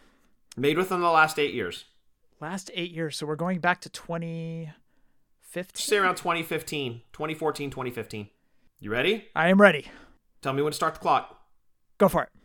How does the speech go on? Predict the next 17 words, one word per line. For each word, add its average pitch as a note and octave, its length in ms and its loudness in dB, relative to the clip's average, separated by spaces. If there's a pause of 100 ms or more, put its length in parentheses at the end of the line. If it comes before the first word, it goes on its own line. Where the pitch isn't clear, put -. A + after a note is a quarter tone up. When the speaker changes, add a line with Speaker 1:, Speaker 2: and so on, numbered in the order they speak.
(1300)
Speaker 1:
Started. D3+ 320 0 (200)
Speaker 2:
Is F#3+ 140 4
it G3 60 8
Mattel? F#3 340 6 (680)
Speaker 1:
Yes. A#2+ 440 -4 (640)
Speaker 2:
All F#3 100 8
right. D3+ 300 6 (100)
Is F#3+ 280 4
it G3+ 300 2 (200)
a F3 160 2
battle E3 340 6
pack? - 360 -10 (800)
Speaker 1:
No. B2+ 400 0 (420)
Speaker 2:
Male G3+ 280 10
or F3+ 40 8
females? D#3+ 540 -2 (920)
Speaker 1:
Male. B2+ 520 -2